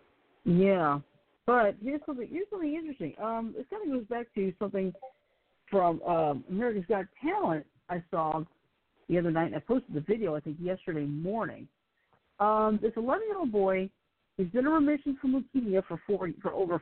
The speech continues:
four years, and, um, but he had been bullied, you know, you know, kids picking at him just because he'd lost all his hair, he was suffering from cancer. You know, and he's spreading things about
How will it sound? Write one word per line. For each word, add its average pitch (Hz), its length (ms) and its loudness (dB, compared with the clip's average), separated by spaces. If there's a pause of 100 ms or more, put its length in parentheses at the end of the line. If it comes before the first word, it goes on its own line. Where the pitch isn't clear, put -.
four 170 180 0
years, 143 360 0 (840)
and, 175 480 2 (160)
um, 160 600 2 (2000)
but 175 160 0
he 220 200 0
had 220 180 0
been 180 280 -6
bullied, 208 520 2
you 185 100 -6
know, 160 260 -4 (480)
you 208 100 -6
know, 165 180 -4
kids 190 180 2 (340)
picking 269 320 0
at 262 120 0
him 220 140 -6
just 233 120 -12
because 214 300 -2
he'd 196 220 -6
lost 170 360 -2
all 151 180 -2
his 147 80 -10 (100)
hair, 254 480 2
he 220 80 -4
was 180 120 -2
suffering 170 340 -8
from - 100 -8
cancer. 233 200 -8 (280)
You 415 200 4
know, 403 80 -6
and 392 120 -4
he's 320 80 -6 (180)
spreading 311 440 -2
things 269 280 -4
about 226 380 -6